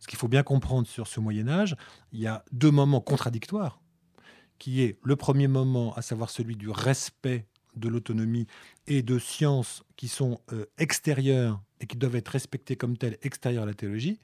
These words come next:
et puis effectivement, euh, ce que vous disiez sur Occam, à savoir,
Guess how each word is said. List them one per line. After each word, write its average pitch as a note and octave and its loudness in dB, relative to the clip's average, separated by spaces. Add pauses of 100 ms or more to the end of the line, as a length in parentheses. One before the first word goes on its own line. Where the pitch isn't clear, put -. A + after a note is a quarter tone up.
(260)
et A2 -8
puis G3 -2
effectivement, C3 -4 (120)
euh, A#2 -6
ce - -12
que - -16
vous A2 -8
disiez A2+ -4
sur - -12
Occam, F#3+ 0 (460)
à A2 -10
savoir, D3 -2